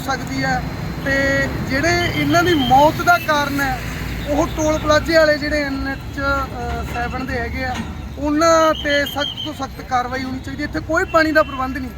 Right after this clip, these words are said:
ਜਿਹੜਾ ਸਾਡਾ ਬਠਿੰਡਾ ਬਰਨਾਲਾ ਰੋਡ ਤੇ ਨੈਸ਼ਨਲ ਹਾਈਵੇ ਤੇ ਓਵਰ ਬ੍ਰਿਜ ਹੈ, ਉੱਥੇ ਬਿਲਕੁਲ ਵੀ ਪਾਣੀ ਦਾ ਨਿਕਾਸ ਨਹੀਂ। ਲੋਕ ਆਉਂਦੇ ਨੇ, ਇਹ ਪਾਣੀ ਕਰਕੇ ਵੀ ਐਕਸੀਡੈਂਟ ਹੋ ਸਕਦਾ ਹੈ। ਸੋ ਮੈਂ ਲੋਕਾਂ ਨੂੰ ਇੱਕ ਸੰਦੇਸ਼ ਵੀ ਦੇਣਾ ਚਾਹੁੰਦਾ ਵੀ ਜਿਹੜਾ ਸਾਡਾ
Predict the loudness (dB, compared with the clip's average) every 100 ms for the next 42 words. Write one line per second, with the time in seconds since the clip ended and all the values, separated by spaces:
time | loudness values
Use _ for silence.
0 | -12 -12 -12 -4 -2 2 4 4 2 -4
1 | -2 -2 -2 -2 -2 -2 -4 -4 -4 -2
2 | -2 -4 -4 -2 -2 -2 -2 0 0 -2
3 | -4 -6 -4 0 0 2 0 2 0 0
4 | -2 -2 -2 -4 0 0 0 -6 -6 -6
5 | -4 -4 -4 -2 2 2 2 2 4 2
6 | 2 2 2 2 0 4 4 4 4 2
7 | 2 2 2 2 -2 -2 -2 -4 -4 -6
8 | -4 -4 -2 2 2 2 0 2 0 2
9 | 0 -2 -2 0 0 2 2 0 0 -2
10 | -2 -2 -6 -6 -6 -8 -8 -6 -4 -4
11 | -4 -8 -10 -10 -6 -2 0 0 0 0
12 | 0 0 -4 -4 -4 -4 -4 -4 -4 -4
13 | -4 -2 -2 -2 0 0 0 -2